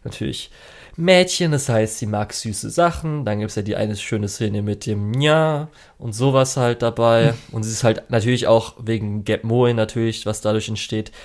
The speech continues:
Speaker 1: super süß. Genau, und natürlich intelligent, was man auch so alles dazu attributieren kann. Genau.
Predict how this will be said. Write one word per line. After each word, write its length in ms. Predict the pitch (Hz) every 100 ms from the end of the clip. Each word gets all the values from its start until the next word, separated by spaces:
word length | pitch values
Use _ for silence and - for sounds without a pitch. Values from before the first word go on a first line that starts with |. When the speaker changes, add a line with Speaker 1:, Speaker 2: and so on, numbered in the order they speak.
| -
Speaker 1:
super 260 | - 113 113
süß. 340 | 104 214 - - _ _ _ _ _ _ _ _ _ _ - - - - - - - - _ _ _ _
Genau, 340 | - 120 110 107
und 160 | 135
natürlich 240 | 131 117 101
intelligent, 560 | 113 120 143 160 139 - _ _
was 260 | 117 117 -
man 120 | 107
auch 160 | 110
so 120 | - -
alles 240 | 107 107
dazu 380 | - 101 - 101 - - - -
attributieren 480 | - - - 104 113
kann. 200 | 113 107 - _ _ _ _
Genau. 300 | - 90 -